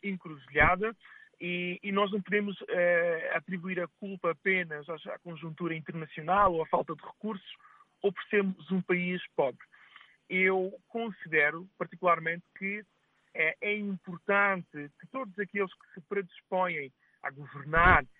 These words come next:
e a serem representantes do povo o façam de forma séria, sem populismo, mas que, de facto, estejam focados eh, e, e se entreguem, de facto, à causa pública,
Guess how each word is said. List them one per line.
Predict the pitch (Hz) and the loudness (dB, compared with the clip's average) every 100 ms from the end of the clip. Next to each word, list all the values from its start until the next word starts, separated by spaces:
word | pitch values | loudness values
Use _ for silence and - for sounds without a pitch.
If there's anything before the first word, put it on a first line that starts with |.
| _ | _
e | 160 | -10
a | 160 | -6
serem | 190 180 180 | -2 -2 -2
representantes | 165 220 208 208 185 180 185 170 - | -4 -4 -4 -8 -6 -6 -4 -6 -8
do | _ _ - | _ _ -6
povo | 160 151 156 190 - - - _ | -6 -4 -8 -12 -14 -20 -20 _
o | 208 190 - | 4 4 10
façam | 226 202 - 190 175 | 10 10 6 -2 -2
de | - - | -6 0
forma | 151 143 147 139 - _ _ _ | 0 0 -4 -12 -14 _ _ _
séria, | - 220 214 214 208 - _ | 6 8 6 2 -8 -10 _
sem | - 196 185 180 _ | -8 -6 -6 -10 _
populismo, | 220 180 175 175 202 180 214 220 _ - _ - | -14 -12 -8 -4 -4 -4 -8 -10 _ -20 _ 4
mas | 226 262 269 - - | 8 8 6 -4 -10
que, | 262 269 | -8 -8
de | - - - | -12 -20 4
facto, | 220 208 - 240 - | 6 6 2 -14 -14
estejam | - - 180 147 156 143 - | -16 -2 -2 -2 -10 -16 -16
focados | 233 196 - 175 175 165 208 - _ _ _ _ _ | -14 -12 2 4 4 -2 -16 -20 _ _ _ _ _
eh, | 165 160 160 156 156 - | -2 2 2 2 0 -6
e, | 208 202 | -12 -10
e | 208 185 | -10 -12
se | - | -8
entreguem, | 208 185 208 214 196 185 | -8 2 6 6 4 -2
de | - | -4
facto, | - 190 - - - | 4 4 4 -8 -2
à | 180 | 0
causa | 175 - 180 170 143 156 - - | 0 2 2 2 -4 -12 -12 -12
pública, | 220 208 196 214 | -12 -10 -6 -6